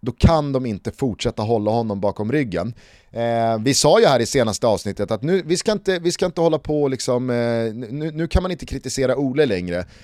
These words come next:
utan nu måste all kritik riktas mot dem som låter honom hållas och låta honom sitta kvar. Eh, men efter den där Leicester-förlusten, ja, men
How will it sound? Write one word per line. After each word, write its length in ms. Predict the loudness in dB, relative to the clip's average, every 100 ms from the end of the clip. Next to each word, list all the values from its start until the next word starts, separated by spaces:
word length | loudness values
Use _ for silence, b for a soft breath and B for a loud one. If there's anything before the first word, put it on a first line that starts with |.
| b -10
utan 300 | -2 0 2
nu 160 | 2
måste 280 | 2 0 0
all 300 | 2 2 0
kritik 460 | -2 -2 0 -4 -2
riktas 380 | -4 -2 -4
mot 260 | -2 -4 -2
dem 220 | 0 0
som 240 | 0 -4 0
låter 320 | 0 0 -2
honom 240 | -4 -4
hållas 400 | -2 -2 0 -2 0
och 60 |
låta 240 | -2 -2 -4
honom 220 | -6 -8
sitta 200 | -8 -8
kvar. 400 | 2 2 2 -4 B B B B 0
Eh, 180 | 0
men 160 | 0 0
efter 180 | 2 2
den 80 | 4
där 80 |
Leicester-förlusten, 960 | 4 4 2 0 2 2 2 4 4 2 b b b
ja, 120 | 2
men 220 | 4 0